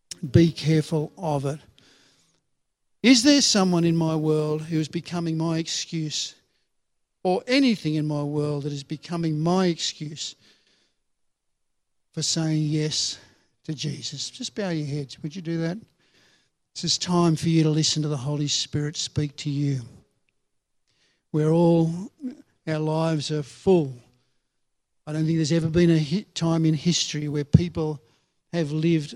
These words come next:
fuller lives than we do. We've actually got this thing pressed down, shaken together, and crammed. Every moment is precious. We look at our calendar and we think, "Well, how can we fit that in? How can we fit this in?"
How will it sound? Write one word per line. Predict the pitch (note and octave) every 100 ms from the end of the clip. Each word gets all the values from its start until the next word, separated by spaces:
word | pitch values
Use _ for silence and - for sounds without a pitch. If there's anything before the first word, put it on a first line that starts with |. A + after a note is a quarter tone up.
| -
fuller | - - B3+ A#3
lives | D#3+ C#3+ C3 C3+ D#3 D#3 -
than | D#3
we | D#3
do. | C#3+ E3 F3 E3
We've | F3 E3+ D#3
actually | E3 E3+ E3
got | D3+ D#3+
this | E3+ D#3 -
thing | E3 D#3
pressed | - D#3 D3+
down, | E3 D#3 D#3
shaken | - D#3 D#3
together, | D#3 D3 D3+ D#3 D3 - - -
and | D3 C#3+
crammed. | - - F#3 F#3+ E3+ D3 A#2+ B2+ - _ _ _ _ _ _ _ _ -
Every | E3+ D#3 E3
moment | E3 E3+ G3+ A3 C4 B3 - _ _ _ _ _ _ _ _ _ _ -
is | E3
precious. | - - G#3 G#3 A3+ A3+ - - - _ _ _ _ _ _ _ _ _ _
We | E3
look | D#3+ F3
at | F3+
our | E3+ D#3+
calendar | - E3+ F#3 G3 G3 F#3+
and | E3
we | D3
think, | E3+ D#3+
"Well, | E3
how | C#3 D#3+
can | D3+
we | D3+
fit | C#3 E3+ F#3
that | E3 E3+ E3+
in? | F3+ E3
How | D3+
can | C#3+ D3
we | D3
fit | - D#3+ E3
this | F3 E3+ F3+
in?" | F3 F3